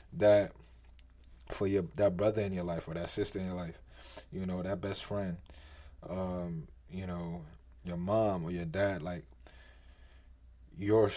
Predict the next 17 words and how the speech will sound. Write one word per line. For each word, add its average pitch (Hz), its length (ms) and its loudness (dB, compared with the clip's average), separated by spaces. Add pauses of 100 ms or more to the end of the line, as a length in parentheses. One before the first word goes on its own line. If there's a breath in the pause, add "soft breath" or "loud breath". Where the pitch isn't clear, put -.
(260)
you 113 120 -2
know, 104 340 4
as 120 300 6
you 113 60 0
guys 113 260 6
are 101 100 8
growing, 92 520 2
as 104 200 2
you 107 60 -2
guys 104 260 8
are 98 100 4
changing, 95 600 0
as 92 220 -2
you 98 100 -4
guys 95 320 2
are 90 120 2
learning, 95 480 2